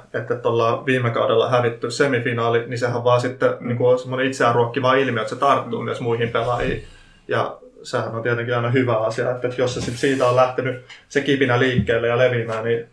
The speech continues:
Speaker 1: voi, voi hyvin olla ja se on vaan hyvä asia sitten.
Speaker 2: Joo. Joo. Se on juuri, juurikin näin. Pahoittelen, että täällä kotistu-, kotistudiossa on tällainen nelijalkainen koira, koirakaveri, joka tää nyt kaipaa vähän huomioon, niin tässä nyt vähän ke-,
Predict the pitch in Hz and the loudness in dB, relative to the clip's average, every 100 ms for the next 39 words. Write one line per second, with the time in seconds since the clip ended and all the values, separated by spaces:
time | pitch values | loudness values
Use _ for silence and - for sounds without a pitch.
0 | _ _ - - 131 123 123 131 117 131 | _ _ -20 -8 -2 -2 0 2 2 2
1 | 131 131 117 117 123 120 123 127 120 - | 2 2 2 0 -2 0 0 0 0 -2
2 | - - 123 - 139 - - - - _ | -4 -4 -6 -8 -14 -8 -8 -8 -14 _
3 | _ _ _ - - - _ - - - | _ _ _ -18 -18 -20 _ -20 -20 -20
4 | - - - - - - - - _ _ | -20 -20 -20 -2 2 2 0 -10 _ _
5 | _ _ _ _ - - 156 135 113 160 | _ _ _ _ -12 0 2 2 0 2
6 | 139 135 135 151 143 123 120 135 139 120 | 4 2 2 4 6 4 4 6 6 6
7 | 123 117 120 117 143 160 143 - 127 143 | 2 4 4 4 4 4 2 -4 -2 2
8 | 131 156 156 147 143 120 135 175 - 147 | 6 6 4 2 2 2 2 4 4 6
9 | 131 123 139 131 131 135 127 156 160 147 | 6 6 4 6 6 6 2 6 8 8
10 | 131 135 135 160 151 123 123 - 175 139 | 6 6 6 6 8 6 2 4 6 6
11 | 131 123 120 117 127 131 135 135 135 139 | 6 4 4 4 6 6 4 2 4 6
12 | 143 131 131 123 160 131 120 117 123 123 | 6 6 4 6 6 6 4 4 2 0
13 | 120 135 131 156 151 - | 0 0 4 4 4 0